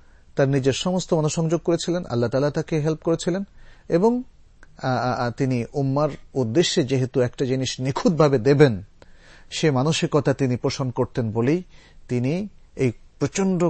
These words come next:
কষ্টের মাধ্যমে অর্জিত সে ওয়াহিকেও তিনি মুখস্থ করে নিতেন। এভাবে, আ, দুটো পদ্ধতি আমাদের কাছে এই হাদিসে এসেছে। অতএব এই রাসূল সাল্লাল্লাহু আলাইহি সাল্লামের প্রতি আমাদের ভালোবাসা যেন কমতি না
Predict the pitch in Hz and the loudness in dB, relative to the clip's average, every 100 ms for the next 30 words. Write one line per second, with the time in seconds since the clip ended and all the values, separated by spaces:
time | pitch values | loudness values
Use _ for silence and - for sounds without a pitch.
0 | - 147 - - 135 113 123 127 127 135 | 0 -4 -4 0 0 0 -6 -6 -6 -4
1 | 131 113 120 135 123 120 - 127 113 110 | 0 0 -2 -4 -4 -6 -4 -4 -2 -2
2 | 175 156 147 160 220 - - - - - | -4 -4 0 0 0 -4 -20 -20 -20 -20
3 | - 131 123 110 120 - 120 107 101 98 | -8 -4 -2 -2 -4 -6 -2 -2 -2 -6
4 | 110 113 - - - - 143 139 127 113 | -8 -12 -16 -20 -20 -4 0 2 2 0
5 | 120 - - - - 127 123 135 131 113 | -2 -16 -20 -6 0 2 2 4 4 2
6 | - - 135 113 139 135 120 110 113 110 | 0 0 0 2 0 0 -2 -2 -4 -6
7 | - 147 190 - 120 104 107 - 95 - | -6 -8 -8 -8 -6 -6 -6 -8 -10 -6
8 | 139 110 - - - - - - - - | -6 -6 -10 -12 -16 -20 -20 -16 -10 2
9 | 180 135 95 - _ - - 147 127 113 | 4 4 0 -10 _ -20 -4 0 0 0
10 | - 175 156 135 131 143 131 123 127 127 | -4 -4 -4 -4 -4 -4 -4 -4 -6 -4
11 | 120 113 110 92 117 123 117 131 120 110 | -4 -4 -6 -4 -4 -2 -4 -6 -4 -4
12 | - 117 117 117 | -4 -6 -4 -6